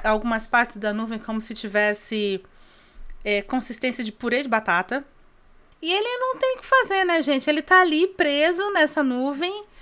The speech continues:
é, sem água, sem comida, sem ter como descer, a quilômetros e quilômetros do chão.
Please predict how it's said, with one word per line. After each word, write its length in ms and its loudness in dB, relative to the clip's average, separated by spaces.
é, 580 0
sem 280 -2
água, 300 4
sem 180 -4
comida, 500 -2
sem 220 -2
ter 140 -2
como 240 -6
descer, 380 -4
a 80 -2
quilômetros 600 -6
e 60 -8
quilômetros 540 -6
do 120 -8
chão. 420 0